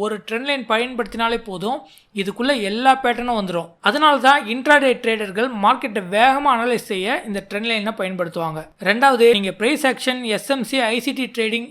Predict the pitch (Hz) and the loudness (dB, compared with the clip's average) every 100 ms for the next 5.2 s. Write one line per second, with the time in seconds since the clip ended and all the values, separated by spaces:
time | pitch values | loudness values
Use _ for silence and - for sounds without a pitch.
0 | 214 196 214 226 294 302 220 277 247 202 | -8 -6 -4 2 2 2 -2 -2 -6 0
1 | 202 277 294 - _ 214 202 208 240 294 | 2 2 -2 -18 _ -6 -6 -2 -4 0
2 | 302 247 247 277 269 226 247 247 220 208 | 0 0 -2 -2 -2 -2 -2 -4 0 0
3 | 254 226 220 233 196 240 240 233 233 202 | 2 0 -2 -2 -2 -2 -2 -2 -2 -4
4 | 226 202 185 202 277 - - - - 196 | -4 -4 -4 -2 -4 -6 -18 -18 -6 -2
5 | 226 | 2